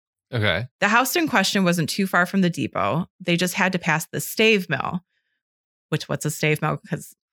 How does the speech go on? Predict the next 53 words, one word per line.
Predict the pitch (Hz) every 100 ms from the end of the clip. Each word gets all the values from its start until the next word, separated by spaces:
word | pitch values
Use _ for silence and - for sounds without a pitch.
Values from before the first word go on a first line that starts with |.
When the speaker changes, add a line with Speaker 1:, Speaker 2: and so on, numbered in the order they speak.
| _ _
Speaker 2:
I | 143
was | 143
Speaker 1:
Yeah, | 92
Speaker 2:
like, | 87
Speaker 1:
I |
Speaker 2:
"I |
Speaker 1:
have | 139
Speaker 2:
have | 156
Speaker 1:
no | 147
Speaker 2:
no | 151
Speaker 1:
idea. | - 143
Speaker 2:
idea." | 147 -
It | 165
never | 156 165
said | 165 160
it | 151
in | -
the | 156
book. | 147 147 - -
So | - 165
I | 170
guess | 185 185
I | 170
did | 156
use | 139 151
Wikipedia, | 151 127 151 135 139 175 -
but | 156 - _ _ _ _ _ _ _ _ _ _ _ 180
basically | 226 247 339 349
they | 262
produced | 226 220 190 208
narrow | 175 170
strips | 175 202 -
of | 175
wood | 160 160 190
that | 160
were | 160 160 143 - _
used | 170 165 -
for |
barrels. | 165 147 139 120 - - _ _ _ _
Speaker 1:
Okay. | 180 185 170 185 180
Speaker 2:
Yeah. | 214 156 151 _ -
I |
was | 240 262
like, | 269
"Okay, | 349 226 214
that | 220
makes | 214 208
sense | 202 175
that | 196 175
that | 151
would | 165
have, | 165
like, | 165